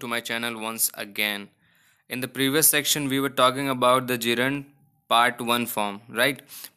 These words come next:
Part one. And, uh, today I'll be talking about the part two. In the part one section, we had covered forty words after which we have to use the gerund. But in today's section,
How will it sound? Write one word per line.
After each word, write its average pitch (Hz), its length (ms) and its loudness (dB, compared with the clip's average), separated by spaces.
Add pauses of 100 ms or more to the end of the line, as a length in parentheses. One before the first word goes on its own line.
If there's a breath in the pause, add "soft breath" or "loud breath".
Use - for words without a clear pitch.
Part 110 280 2
one. 113 280 -4 (520)
And, 117 400 0
uh, 120 320 2
today 143 420 0 (580)
I'll 127 180 4
be 123 140 -2
talking 131 320 0
about 123 340 2
the 127 80 -2
part 110 400 2
two. 104 160 -8 (1000 loud breath)
In 135 140 0
the 139 80 2
part 139 300 4
one 151 140 0
section, 147 540 -2
we 139 140 0
had 139 220 0
covered 135 360 2
forty 127 360 0
words 131 320 0
after 127 300 0
which 127 260 -2
we 123 220 -2
have 123 220 -4
to 131 80 -2
use 120 220 -2
the 123 100 0
gerund. 107 420 -2 (240)
But 117 340 -6
in 123 360 -8
today's 127 380 -2
section, 135 420 -4